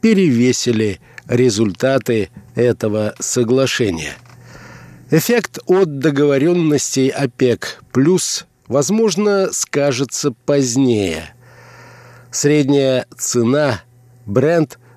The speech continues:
в две тысячи девятнадцатом году может составить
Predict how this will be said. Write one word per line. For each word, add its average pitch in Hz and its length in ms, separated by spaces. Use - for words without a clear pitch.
в 117 100
две 160 240
тысячи - 500
девятнадцатом 131 920
году 170 320
может 160 420
составить 143 840